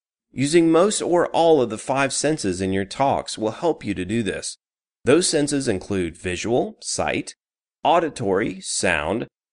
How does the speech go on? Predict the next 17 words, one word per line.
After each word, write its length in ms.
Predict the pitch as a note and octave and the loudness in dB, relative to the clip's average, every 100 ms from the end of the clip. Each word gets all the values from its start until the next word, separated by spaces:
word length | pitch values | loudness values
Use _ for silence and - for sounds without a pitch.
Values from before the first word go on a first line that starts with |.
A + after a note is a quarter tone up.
| _ _ | _ _
kinesthetic, 880 | - C#3 B2+ - - E3+ F3 C3+ - - _ | -4 0 0 0 2 2 2 0 -6 -20 _
touch, 560 | - A2 G#2 F3 - - _ | -4 2 2 0 -6 -10 _
emotions, 720 | E2+ E2+ D#2+ E2 B2 E3+ G3 - _ _ _ _ | -10 -4 -4 -2 -2 -4 -4 -14 _ _ _ _
olfactory, 840 | A#2 A#2 - D3+ E3 - G2+ G2+ F#3+ _ _ _ | 2 2 2 -2 -2 -4 -4 -4 -6 _ _ _
smell, 540 | - G2 F2+ D2 B2+ - _ _ _ _ - G#2 | -8 -4 -2 -2 -4 -6 _ _ _ _ -16 0
gustatory, 840 | D#3+ F3 - F#2+ F2+ D2 E2+ A#2 _ | 2 2 -4 -4 -4 -2 -4 -8 _
taste. 520 | - D3 F#2+ - - - _ _ _ _ _ _ _ - | -4 -2 -2 -8 -16 -20 _ _ _ _ _ _ _ 2
When 160 | D3 | 4
referring 380 | E3+ - G3 A3+ | 4 2 0 2
to 100 | C#3 | 0
all 300 | - B2+ A2 | 2 4 4
of 60 | E2+ | 2
them, 240 | E2 D#2+ - _ | -2 -4 -10 _
we'll 160 | B2+ E3+ | 2 4
use 240 | G3 A#3 | 2 -2
the 160 | F3 - | -4 -2
acronym 600 | B2+ C3+ C#3 B2 A#2+ | 0 0 2 4 4